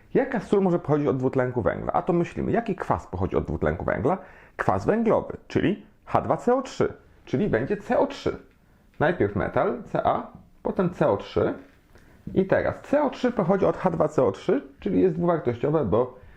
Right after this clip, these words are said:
ma dwa wiązania po dwóch wodorach. Wapń jest w grupie drugiej, ma dwa wiązania.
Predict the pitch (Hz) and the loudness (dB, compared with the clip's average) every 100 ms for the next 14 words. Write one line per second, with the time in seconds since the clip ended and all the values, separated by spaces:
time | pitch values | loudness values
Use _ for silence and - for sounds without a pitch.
0 | - - 98 104 117 113 95 98 101 104 | -16 -2 0 4 2 2 2 2 2 0
1 | 104 - 87 92 87 - - - - - | -2 -2 0 0 0 0 -4 -8 -16 -20
2 | - - - - 127 233 226 160 127 139 | -20 -20 -10 -2 0 0 0 -2 0 0
3 | 117 85 131 156 156 147 147 - 104 101 | 2 2 2 2 2 0 -2 -2 0 0
4 | - 82 135 175 165 | 0 -2 -2 0 0